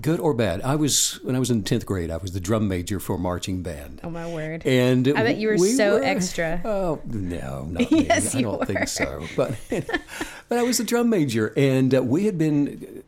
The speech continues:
Speaker 1: picked to, uh, march in the bicent-, uh, bicentennial parade. And I was looking so forward to it. Had a large band, a sixty-piece marching
Speaker 2: Wow.
Speaker 1: band.
Speaker 2: That's pretty big.
Speaker 1: And, um, it,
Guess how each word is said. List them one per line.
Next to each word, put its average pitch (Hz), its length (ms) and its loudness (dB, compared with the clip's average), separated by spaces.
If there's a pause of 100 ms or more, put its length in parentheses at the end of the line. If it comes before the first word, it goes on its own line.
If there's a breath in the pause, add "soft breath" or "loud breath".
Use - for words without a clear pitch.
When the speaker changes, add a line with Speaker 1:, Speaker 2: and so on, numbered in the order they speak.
Speaker 1:
picked - 360 0
to, 104 420 0 (420 loud breath)
uh, 101 200 -2
march 151 420 0
in 123 340 2
the 101 200 0
bicent-, 151 680 -2
uh, 113 160 2
bicentennial 147 720 0
parade. 87 540 -4 (720 loud breath)
And 120 640 2 (120)
I 131 180 -2
was 95 180 -6
looking 110 200 -2
so 113 200 0
forward 98 380 -4
to 92 120 -6
it. 78 120 -6
Had 185 120 -4
a 131 60 -2
large 110 420 -4
band, 90 180 -6
a 92 40 -8
sixty-piece 123 800 -4
marching 104 360 -4
Speaker 2:
Wow. 87 140 -6
Speaker 1:
band. - 260 -10 (220 loud breath)
Speaker 2:
That's - 200 -10
pretty 240 160 -8
big. 240 120 -6
Speaker 1:
And, 113 420 2
um, 95 440 -2
it, 139 180 -6